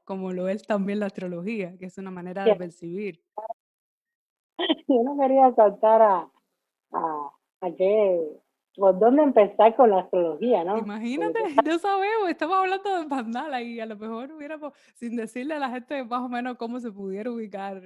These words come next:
Speaker 1: Ahora, ahora hablamos sobre eso.
Speaker 2: a lanzarte también como, como una comunicadora o como una traductora, en todo caso, en algún punto serás una traductora de... Ya estás haciendo un trabajo de traducción de, del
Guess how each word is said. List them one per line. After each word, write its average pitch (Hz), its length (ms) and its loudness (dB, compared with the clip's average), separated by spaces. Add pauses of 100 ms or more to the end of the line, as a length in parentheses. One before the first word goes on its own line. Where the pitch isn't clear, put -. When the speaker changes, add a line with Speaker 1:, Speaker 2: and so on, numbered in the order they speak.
Speaker 1:
Ahora, 202 220 -10
ahora 208 240 -12
hablamos 220 320 -12
sobre 170 320 -20
eso. - 140 -20 (680)
Speaker 2:
a 196 80 0
lanzarte 190 580 4
también 185 480 -2
como, 165 380 -4
como 165 200 -4
una 190 140 -6
comunicadora 165 960 -6 (260)
o 151 160 -20
como 156 140 -20
una 196 160 -4
traductora, 170 580 0
en 160 80 -18
todo 175 260 -2
caso, 170 380 -4
en 160 80 -20
algún 165 280 -10
punto 190 340 -12
serás 165 200 -8
una 190 160 -8
traductora 165 600 -4
de... 147 280 -14 (240)
Ya 208 280 10
estás 220 280 2
haciendo 226 200 2
un 190 140 -4
trabajo 185 220 4
de 202 60 2
traducción 175 580 -4
de, 311 320 -2 (100)
del - 200 -14